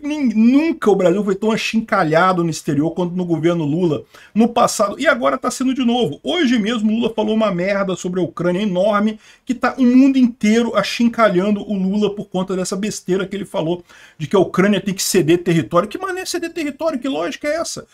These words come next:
O, o país foi invadido, não tem que ceder nada.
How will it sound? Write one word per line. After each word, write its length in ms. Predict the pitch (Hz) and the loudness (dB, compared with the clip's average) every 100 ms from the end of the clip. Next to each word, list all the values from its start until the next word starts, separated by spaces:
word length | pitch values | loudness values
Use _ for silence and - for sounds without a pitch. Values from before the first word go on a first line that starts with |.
| _ | _
O, 240 | 277 254 277 | -8 -4 -4
o 40 | |
país 280 | - 294 - | -2 -2 -2
foi 160 | 285 | -4
invadido, 560 | 277 262 143 127 277 233 | 0 0 0 0 0 2
não 100 | 226 | 0
tem 140 | 226 | -2
que 140 | 269 262 | -6 -6
ceder 420 | - 269 180 247 | -6 -6 -4 -2
nada. 460 | 202 220 214 113 | -2 -2 -2 -6